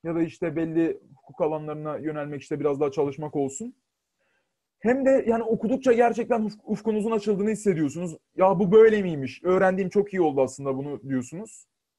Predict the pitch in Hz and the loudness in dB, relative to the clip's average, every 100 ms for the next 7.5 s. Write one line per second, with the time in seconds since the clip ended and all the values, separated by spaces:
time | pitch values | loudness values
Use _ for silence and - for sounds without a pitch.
0 | _ _ _ _ 175 185 - 208 185 175 | _ _ _ _ -4 -4 0 2 2 2
1 | 180 - 170 180 147 165 165 - _ _ | 0 0 0 -2 -8 -8 -8 -16 _ _
2 | _ _ _ _ _ _ _ _ _ _ | _ _ _ _ _ _ _ _ _ _
3 | 190 156 160 139 131 117 208 220 - 220 | -6 -4 -4 -4 -6 -8 -8 -8 -6 -2
4 | 220 208 214 208 214 202 208 180 202 202 | -2 -2 -6 -6 -4 -2 -2 0 0 0
5 | 208 - _ _ _ _ - - 190 185 | -4 -6 _ _ _ _ -8 0 2 2
6 | 185 185 185 202 180 185 165 175 165 160 | 0 -2 0 -2 0 -2 -2 -2 -2 -4
7 | 156 127 113 175 | -2 -2 -2 -6